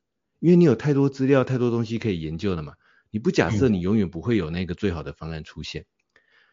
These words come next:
Speaker 1: 那但是你说我，我不，我不找资料之前，我怎么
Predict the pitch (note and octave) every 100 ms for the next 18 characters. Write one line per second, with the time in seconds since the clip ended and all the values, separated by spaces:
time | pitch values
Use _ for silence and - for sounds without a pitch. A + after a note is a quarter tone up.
0 | _ - D3 - _ _ _ _ _ _
1 | - F3+ F#3+ A2 D3 D3+ - G#2 - A2+
2 | D#3+ E3 - A#2 E3 B2 A2 C3+ C#3 B2
3 | B2+ A2+ G#2+ A#2 G2 F2+ F2+